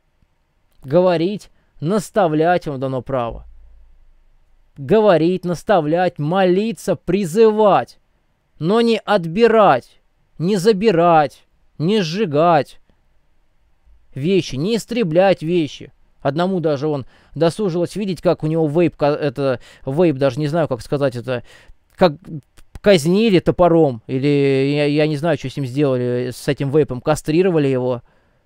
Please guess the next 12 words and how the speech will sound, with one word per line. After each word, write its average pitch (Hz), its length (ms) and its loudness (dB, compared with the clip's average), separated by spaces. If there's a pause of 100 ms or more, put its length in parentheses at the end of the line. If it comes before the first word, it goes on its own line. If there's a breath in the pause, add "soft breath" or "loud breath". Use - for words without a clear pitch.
(340)
напополам 170 640 2
прям, 120 220 -8
топором, 156 480 0
бух! 185 500 2 (1800)
Никогда 175 260 0
такого 180 240 -6
не 143 140 -4
видели 120 340 -6
в 120 60 -20
своей 127 200 -4
жизни, 120 260 -8
нет? 180 260 -8